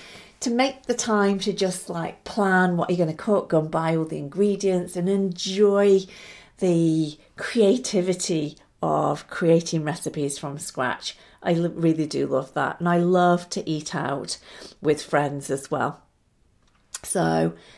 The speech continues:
maybe that's something I can think about putting into my time for myself that you might wanna think about if you're gonna put time for yourself in your ch-, schedule as well.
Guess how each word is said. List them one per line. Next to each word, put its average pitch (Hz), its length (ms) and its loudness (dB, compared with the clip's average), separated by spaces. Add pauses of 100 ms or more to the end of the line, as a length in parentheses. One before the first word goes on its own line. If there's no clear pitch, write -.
(160)
maybe 180 580 2
that's 160 340 -4
something 147 800 -4 (400)
I 147 100 -12
can 143 180 -10
think 147 220 -6
about 151 280 -4
putting 151 300 -8
into 147 240 -6
my 185 300 2
time 143 400 -4
for 143 140 -8
myself 135 600 -2
that - 140 -4
you 165 160 -2
might 156 320 -4
wanna 135 240 -4
think 131 240 -10
about 143 340 -6
if 143 140 -10
you're 143 120 -4
gonna 143 160 -2
put - 200 -10
time 143 240 -6
for 143 140 -8
yourself 156 920 0
in 160 120 -4
your 131 100 -6
ch-, - 320 -2
schedule 147 480 -2
as 143 180 -4
well. 139 340 0